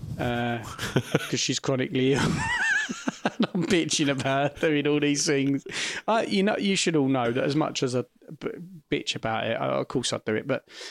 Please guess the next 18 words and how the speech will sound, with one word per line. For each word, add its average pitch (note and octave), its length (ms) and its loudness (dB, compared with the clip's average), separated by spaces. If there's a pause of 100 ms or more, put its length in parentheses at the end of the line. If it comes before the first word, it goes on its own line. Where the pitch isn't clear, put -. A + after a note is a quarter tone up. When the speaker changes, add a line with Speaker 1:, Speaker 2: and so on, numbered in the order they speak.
(120)
Speaker 1:
she's C#4 200 2
probably, C#3+ 640 2
you C#3+ 140 0
know, B2 160 0
not D3 160 2
in C#3+ 80 2
a - 20 0
position C3 400 0
where C3 80 2
she C3+ 140 -2
can D#3+ 180 2
do C3 140 4
that. B2+ 80 0
But D#3+ 60 2
it F#3 100 -4
doesn't B3 280 2
make G3+ 360 2
this D#3 240 2